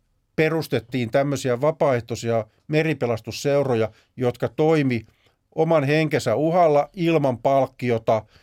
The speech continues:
ja pelastakseen ihmisiä. Niin tää on se niinku tän tarinan, narratiivin, tota, loppupiste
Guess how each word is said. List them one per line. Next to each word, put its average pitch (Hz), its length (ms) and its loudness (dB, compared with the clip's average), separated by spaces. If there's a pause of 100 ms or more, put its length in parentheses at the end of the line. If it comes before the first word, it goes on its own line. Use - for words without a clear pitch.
(300)
ja 120 100 -2
pelastakseen 135 680 0
ihmisiä. 143 680 -2 (600)
Niin 131 120 -8
tää 196 140 4
on 196 100 2
se 165 100 0
niinku 147 200 -2
tän 139 200 0
tarinan, 139 600 0 (420)
narratiivin, 139 720 0
tota, 117 300 0
loppupiste 127 840 -4